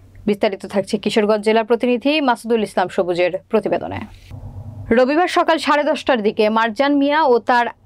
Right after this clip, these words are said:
আট থেকে দশ জন দলবলেরা ফিল্মি স্টাইলে পলি চন্দ্র সূত্রধরকে সিএনজি দিয়ে অপহরণ করে নিয়ে গেছেন বলে অভিযোগ উঠেছে।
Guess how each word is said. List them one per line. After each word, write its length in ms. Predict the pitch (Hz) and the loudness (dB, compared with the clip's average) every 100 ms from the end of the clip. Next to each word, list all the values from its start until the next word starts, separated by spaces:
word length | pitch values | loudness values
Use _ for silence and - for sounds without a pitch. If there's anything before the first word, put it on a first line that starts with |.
| - | -6
আট 300 | - 240 262 - | -2 -2 -2 -4
থেকে 320 | 294 262 320 | -2 0 -2
দশ 440 | 214 247 277 - | 0 0 0 0
জন 220 | 311 294 254 | -2 0 2
দলবলেরা 680 | 247 262 240 196 180 180 180 - - - | 0 2 0 0 0 -2 -4 -16 -20 -8
ফিল্মি 440 | - 320 349 359 | 0 2 2 2
স্টাইলে 540 | 294 - 277 269 202 180 | 0 0 0 2 2 0
পলি 380 | - 254 302 | 0 0 0
চন্দ্র 320 | 330 311 277 254 | 0 0 0 -2
সূত্রধরকে 720 | 277 - 262 240 220 262 269 | -4 -2 -2 -2 -2 -2 -2
সিএনজি 460 | - 269 277 262 | -2 -2 0 0
দিয়ে 220 | 254 247 240 | 0 2 0
অপহরণ 540 | 226 233 247 226 220 | 0 -2 -2 -4 -2
করে 260 | 208 202 196 | 0 0 0
নিয়ে 260 | 220 254 | 0 0
গেছেন 340 | 220 196 196 180 | 0 -2 -6 -2
বলে 220 | 180 180 | 2 2
অভিযোগ 340 | 196 202 165 | 2 0 -2
উঠেছে। 320 | 185 - - | -4 -6 -6